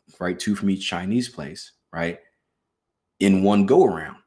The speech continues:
And then you go back up, you leave, you go back to your car, you put on your different outfit, right? First time, no hat. Second time with hat, right? Just change the blazer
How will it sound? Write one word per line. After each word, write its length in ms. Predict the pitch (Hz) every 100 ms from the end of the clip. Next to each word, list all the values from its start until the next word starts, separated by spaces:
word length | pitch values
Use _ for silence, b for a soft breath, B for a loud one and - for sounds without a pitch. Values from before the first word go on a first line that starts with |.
| _ _ _ _ _ _ _
And 120 | 80
then 120 | 85
you 120 | 85 82
go 200 | 87 80
back 360 | 82 92 98
up, 260 | 101 143 -
you 180 | 82 80
leave, 420 | 95 107 147 156
you 60 | 120
go 100 | 85
back 220 | 87 87
to 100 | -
your 100 | 76
car, 380 | - 135 147 143
you 100 | 110
put 180 | - 92
on 120 | 87
your 100 | 82
different 320 | 80 82 78 -
outfit, 640 | 151 151 170 165 - - _ _
right? 340 | 101 123 139 - _ _ _ _ _ -
First 260 | 95 95
time, 280 | 101 92 87
no 180 | 113 135
hat. 480 | 127 135 135 - -
Second 360 | - 101 90
time 340 | 87 82 80 87
with 180 | 139
hat, 320 | 139 139 143 -
right? 220 | 110 98
Just 220 | 87 -
change 340 | - 98 92 -
the 80 |
blazer 600 | 82 127 147 135 147 139